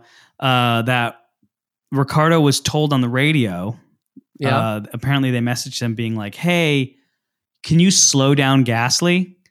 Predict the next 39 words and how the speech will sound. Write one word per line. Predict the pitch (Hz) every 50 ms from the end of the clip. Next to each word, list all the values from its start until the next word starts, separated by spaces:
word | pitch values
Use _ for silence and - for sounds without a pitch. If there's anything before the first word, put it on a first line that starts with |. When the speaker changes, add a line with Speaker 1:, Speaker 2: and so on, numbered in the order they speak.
| _ _ _ _ _ _
Speaker 2:
Yeah. | - 139 147 156 160 123 120
Speaker 1:
Uh, | - - _ _ -
and | 139 135
back | 117 131 135 147 - 180
up | 160
a | 151
bit | 139 127 131 127 117 -
so | - - 139 123 120
when | 120 123 120 123
Lando | 123 127 127 127 127 131 127
exits | 113 123 127 120 - 123 - -
the | - 123
pit, | - - 147 147 143 127 - -
he | - 117 127
will | 127 127 113
exit | 113 120 113 123 104
in | 98 117
front | 117 - 127 127 123
of | 117 101
you. | 95 90 90 110 - _ _ _ _ _ _ _ _ _ _ _ -
And | 147 147 143 131
then | 147 143 147
Ricciardo's | 143 139 135 - 147 147 143 143 139 135 131 -
slow | - - - - - - 127 123 123 123 123 123 131 127
response, | 123 120 - - 127 120 127 117 -
you | 151 151
can | - 160 139 127 - _ _ _
hear | - - - - 190 196 208 226 226 202
him | 175 165 147 143 135
thinking | 131 - - 151 151 151 - - 127 117 110 110 - _ _ _ _ _ _ _ _ _ _ _ _ _ _ _ -
of | 131 123 120 -
every | 139 147 147 160 160 160
other | 156 156 147
way | 135 131 123 120 113 110 104 101 98 98 _ _ _ _ _ -
to | - 139
not | 135 123 120 117 - -
say | - 127 113 110 101
F | 101 107 104 - -
off. | 90 85 80 - - - -